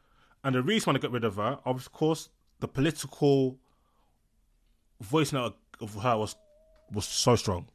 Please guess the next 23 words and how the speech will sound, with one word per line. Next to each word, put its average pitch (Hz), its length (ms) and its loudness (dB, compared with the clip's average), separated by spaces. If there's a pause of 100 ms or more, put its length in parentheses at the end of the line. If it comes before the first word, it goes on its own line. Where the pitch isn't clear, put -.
(760)
Several 185 460 2
Tory 156 260 2
M 135 80 2
Ps 131 220 -2
were 113 80 -2
furious 147 480 2
with 135 100 -2
her 160 220 -2
because 123 260 -4
they're 123 120 -4
saying 127 240 -4
that 117 160 -8
she 165 440 -8 (160)
is 113 180 -16
making 147 300 0
us 135 100 -4
seem 151 140 -4
like 127 100 -6
we're 113 100 -4
lunatics 131 540 -2
with 117 160 -6
her 110 180 -2 (340)
lunatic-like 117 1300 -4